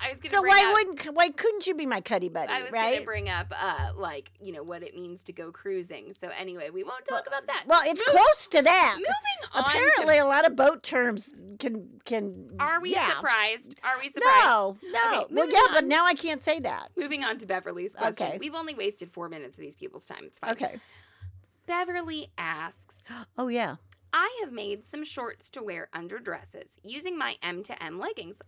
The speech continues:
Speaker 1: Love the fit, but how do I get the legs to stay down at mid-thigh without riding up when I walk?"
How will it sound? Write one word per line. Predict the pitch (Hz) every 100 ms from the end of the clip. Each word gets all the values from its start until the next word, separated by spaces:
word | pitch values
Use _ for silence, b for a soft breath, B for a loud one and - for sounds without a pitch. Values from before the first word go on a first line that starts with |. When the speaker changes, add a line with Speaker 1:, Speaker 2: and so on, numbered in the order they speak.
| -
Speaker 1:
Love | 240 214 196 349 196
the | -
fit, | _ 254 262 _ -
but | 214 185
how | _ 233 226
do | 254 339
I | 330
get | 269
the | -
legs | 247 196 196 _
to | -
stay | - 185
down | 262 220 208 -
at | 190 -
mid-thigh | 165 233 - 151 139 185 b b -
without | 156 160 -
riding | 180 180 185 220
up | 196 202 _ _
when | 175 165
I | 156
walk?" | 165 - - -